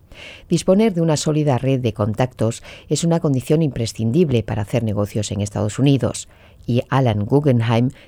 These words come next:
director de Nagra usa, lo corrobora. Las diferencias culturales se perciben no solo en la manera de hacer negocios,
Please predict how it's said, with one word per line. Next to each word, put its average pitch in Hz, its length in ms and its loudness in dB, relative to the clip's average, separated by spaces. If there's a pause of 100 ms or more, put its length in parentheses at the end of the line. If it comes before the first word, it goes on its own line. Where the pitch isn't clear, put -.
director 135 500 0
de 110 140 -2
Nagra 117 400 -2
usa, 120 460 -4
lo 117 200 -2
corrobora. 113 640 0 (560)
Las 139 140 -2
diferencias 190 500 0
culturales 127 640 -2
se 123 140 -4
perciben 113 580 -4
no 165 180 2
solo 113 240 -2
en 104 80 -2
la 101 80 -2
manera 113 320 0
de 101 120 -4
hacer 143 180 -4
negocios, 110 560 -2